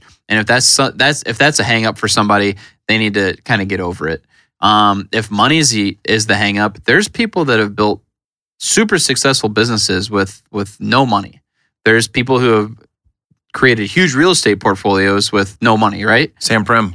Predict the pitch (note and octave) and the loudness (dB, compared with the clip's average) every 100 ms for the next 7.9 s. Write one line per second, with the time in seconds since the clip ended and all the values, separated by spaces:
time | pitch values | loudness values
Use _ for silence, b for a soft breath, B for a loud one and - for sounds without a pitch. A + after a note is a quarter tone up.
0 | - - A#2+ A#2 A2+ A2 G#2+ G#2+ G#2 F#2+ | -8 0 2 2 2 2 4 4 4 2
1 | G#2 G2+ G#2+ F#2 G2 G2 G2 G2 F#2 b | 0 0 -2 0 0 2 2 2 0 b
2 | b b _ _ _ _ G#2 F#2+ F2 - | b b _ _ _ _ -4 -4 -4 -2
3 | G2 F#2 F2+ E2+ G2 F#2 F2+ F2 G2+ F#2+ | -2 0 -2 0 2 4 2 2 2 2
4 | E2+ E2+ F2+ F2 E2 E2 D#2+ E2 D#2+ D#2+ | 0 0 2 2 2 2 0 -4 -4 -4
5 | D2+ D2 - D#3+ - - - - C#3+ D3 | -4 -8 -6 -4 -2 -4 -2 2 2 2
6 | C3+ G#2+ G#2+ D#3 D3+ - _ - C#3 C3 | 0 0 2 2 2 -4 _ 0 0 2
7 | A#2+ A2 G#2+ - G2+ - F#2+ - | 0 0 -2 -2 -2 -2 -2 -6